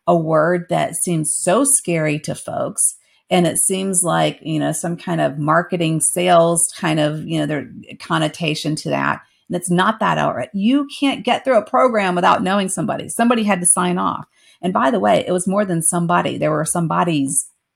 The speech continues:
There were several bodies that had to sign off. So, you know, your site supervisor, the director of whatever site you were in, um, the, your, your university supervisor, um,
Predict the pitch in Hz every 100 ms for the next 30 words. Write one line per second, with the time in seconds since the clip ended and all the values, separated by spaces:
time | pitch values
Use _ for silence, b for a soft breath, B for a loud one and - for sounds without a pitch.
0 | - 151 160 - 196 175 160 139 - 85
1 | - 175 b b - 170 170 151 - 147
2 | 147 135 - - - b b - - 208
3 | 196 185 - - 185 139 160 247 247 214
4 | 202 - 226 220 214 202 208 208 208 208
5 | 208 B B - 147 165 202 226 190 185
6 | 180 185 185 185 180 180 190 185 185 180
7 | 175 180 180 180 180 180 b b - 143
8 | 131 143 - - 160 139 131 127 123 127
9 | - _ 156 156 143 143 147 - _ _
10 | _ _ _ 160 143 143 180 165 160 175
11 | 190 185 185 - - - 196 185 175 180
12 | 180 185 185 185 b b b 147 139 139